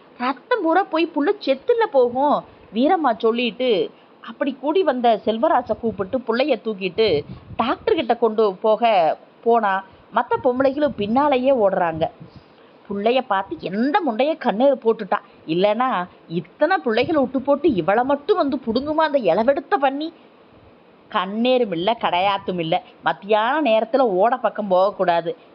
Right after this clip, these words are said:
பேய் கழுத நடமாடுற என் நேரம்ல பேய் கூட பன்னி ரூபத்துல வரும்ல.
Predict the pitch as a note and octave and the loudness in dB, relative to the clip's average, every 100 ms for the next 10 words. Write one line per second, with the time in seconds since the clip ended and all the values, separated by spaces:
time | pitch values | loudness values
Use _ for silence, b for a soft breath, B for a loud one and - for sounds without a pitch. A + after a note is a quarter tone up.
0 | - F#3 G3 A#3 D4 - F#3 A3+ G#3+ E3 | -6 0 2 2 0 0 2 2 0 -2
1 | G3 A3+ A3 G#3+ F3+ E3+ F3+ G#3 A#3+ A#3 | 0 0 0 0 0 0 0 0 0 0
2 | A3 A3 D#3 B B - F#3+ A3 D4+ D4 | 0 0 -2 B B -2 2 4 2 2
3 | A3+ C#4+ - G3 A3+ C#4+ E4 D#4 B3+ B3+ | 2 0 -2 -2 2 2 4 2 0 0
4 | A#3 G3+ G#3+ G#3+ F#3 E3+ | 0 0 0 0 0 0